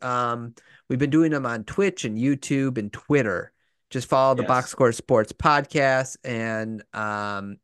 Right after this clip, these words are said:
Speaker 1: Soury Lemon, uh, on
Speaker 2: Yep.
Speaker 1: Twitch and Twitter. And, uh, follow the Box Score Sports on Twitter and on YouTube.
Speaker 2: Yes.
Speaker 1: Also, Soury Lemon on YouTube because that's where we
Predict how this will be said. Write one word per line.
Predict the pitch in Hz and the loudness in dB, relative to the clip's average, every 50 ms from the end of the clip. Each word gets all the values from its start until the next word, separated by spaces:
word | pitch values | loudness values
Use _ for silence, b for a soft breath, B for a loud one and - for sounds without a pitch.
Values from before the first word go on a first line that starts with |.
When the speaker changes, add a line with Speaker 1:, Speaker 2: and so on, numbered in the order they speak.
| _ - | _ -14
Speaker 1:
Soury | - - - 127 127 131 127 127 127 117 | -10 -2 0 2 4 4 4 2 2 2
Lemon, | 117 120 123 139 156 165 170 185 - _ _ _ _ _ _ _ - | 2 4 4 4 4 2 2 0 -6 _ _ _ _ _ _ _ -8
uh, | 107 117 113 110 95 | -4 -2 -2 0 0
on | 101 113 110 | -2 -2 -2
Speaker 2:
Yep. | 117 | -2
Speaker 1:
Twitch | - - 156 156 151 - - - - | 0 2 2 2 2 0 -8 -10 -8
and | 120 110 101 | -8 -8 -8
Twitter. | - - - 170 175 175 170 170 170 - _ _ _ _ _ _ _ _ _ | -6 2 2 4 4 6 4 4 2 -2 _ _ _ _ _ _ _ _ _
And, | - 117 113 110 110 107 107 98 - | -8 -6 -4 -4 -4 -6 -6 -8 -6
uh, | 110 107 104 101 - | -4 -4 -4 -4 0
follow | - 135 120 113 | 0 0 2 2
the | 117 | 0
Box | 110 117 113 113 - | 0 0 -2 -2 -2
Score | - 117 104 - | -2 -2 -2 -2
Sports | - - - 151 147 143 139 135 - - - - | -4 -2 2 4 4 4 4 2 -2 -10 -10 -8
on | 117 117 113 113 110 107 104 110 110 110 | -4 -2 -2 0 0 -2 -2 -4 -6 -8
Twitter | - - 139 131 120 123 120 117 - - | -4 2 2 4 4 4 4 2 2 0
and | 117 110 107 107 107 104 | -2 -2 -2 -2 -4 -4
on | - - 110 107 107 | -4 -4 -2 -2 0
YouTube. | 110 127 143 139 - - 151 139 135 131 - _ _ _ _ _ _ _ _ _ _ | 2 4 2 2 2 0 2 2 2 0 -4 _ _ _ _ _ _ _ _ _ _
Speaker 2:
Yes. | 95 98 | -6 2
Speaker 1:
Also, | - 160 165 165 180 | 4 4 6 6 4
Soury | 156 - 170 151 147 147 147 147 | 4 6 6 6 8 8 8 8
Lemon | 139 139 135 135 139 131 127 - | 8 6 6 6 4 2 0 0
on | 127 127 120 123 120 117 | 0 0 2 2 0 0
YouTube | 110 120 123 120 117 - 107 92 95 | 0 0 0 0 0 -2 -6 -4 -4
because | 110 107 - 120 110 110 | -6 -4 -2 -2 -2 2
that's | 113 110 107 - | 0 0 0 0
where | 123 113 110 107 | 0 0 0 0
we | 104 - 117 113 110 | -2 -2 -2 -2 -2